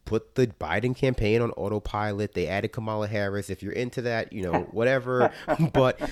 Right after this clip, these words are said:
Speaker 1: you know, the election goes the way the election goes. And I think just from, like, I mean, like, yeah, that's what it feels like. It feels like if you're in, like, and it just feels like they think that if the election goes the way they want it to go, because, like, co-, uh, Donald Trump keeps messing it up,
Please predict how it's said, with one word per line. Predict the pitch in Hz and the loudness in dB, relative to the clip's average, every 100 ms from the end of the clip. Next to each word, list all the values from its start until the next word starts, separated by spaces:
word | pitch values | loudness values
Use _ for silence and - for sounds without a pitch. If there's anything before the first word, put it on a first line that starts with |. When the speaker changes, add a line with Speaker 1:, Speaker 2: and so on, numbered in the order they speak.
| - | 0
Speaker 1:
you | |
know, | 143 120 120 | 2 2 0
the | 110 117 | 2 4
election | 107 123 - 117 | 6 4 2 -2
goes | 101 98 95 | 2 2 2
the | |
way | 98 98 | 2 2
the | |
election | 95 85 - | 2 0 -4
goes. | 95 196 156 | -2 2 2
And | 123 | 2
I | 123 | 2
think | 143 123 | 0 0
just | 120 | -2
from, | 127 | -2
like, | 110 104 - - - - - _ - - | -2 -2 -8 -20 -20 -20 -20 _ -20 0
I | - | 4
mean, | 226 226 | 6 4
like, | 220 226 - | 2 0 -2
yeah, | - 240 | 6 8
that's | 185 208 | 8 8
what | 220 | 4
it | |
feels | 185 180 262 160 | 4 4 4 4
like. | 156 | 2
It | - | 0
feels | 196 | -2
like | 165 | -4
if | |
you're | 170 | -6
in, | - 117 | -4 -2
like, | 139 - - _ | -2 -4 -20 _
and | 143 160 | 2 4
it | 160 | 2
just | 147 | -2
feels | - 156 | 0 -2
like | 143 | 0
they | 143 | -2
think | 151 139 | -2 -2
that | 113 | -2
if | 107 | 2
the | |
election | 123 123 - 156 | 0 0 -4 -2
goes | 110 117 117 | 0 0 -2
the | 110 | -4
way | 104 107 | -2 -2
they | 92 | -2
want | 98 98 | -2 -2
it | 104 | -4
to | 107 | -6
go, | 90 87 | -4 -2
because, | 90 98 104 95 98 | -2 -6 -4 -4 -4
like, | 90 87 - - - | -6 -8 -12 -20 -8
co-, | 101 | -6
uh, | - 85 85 85 87 - | -4 -2 -2 -4 -6 -4
Donald | 87 104 | 0 2
Trump | - 107 | 2 0
keeps | - 101 104 | 0 -4 0
messing | 95 101 143 | 0 2 2
it | 117 | 4
up, | 95 | 2